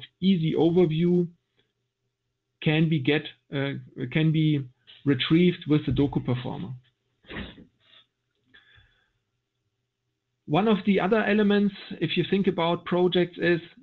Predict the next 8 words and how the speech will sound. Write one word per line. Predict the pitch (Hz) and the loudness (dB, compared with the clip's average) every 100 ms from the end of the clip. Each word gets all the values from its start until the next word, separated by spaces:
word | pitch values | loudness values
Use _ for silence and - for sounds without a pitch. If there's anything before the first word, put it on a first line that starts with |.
| _ _ _ _ - | _ _ _ _ 0
think | 185 | 2
about | 185 170 165 165 165 - _ _ _ _ | 2 0 2 0 -4 -12 _ _ _ _
what | 131 156 | -2 -2
happens | 185 190 190 175 | 2 0 2 0
if | 175 160 160 | -2 -4 -2
you | |
want | 143 156 160 160 | 0 0 -2 0
to | 151 151 147 | 2 2 0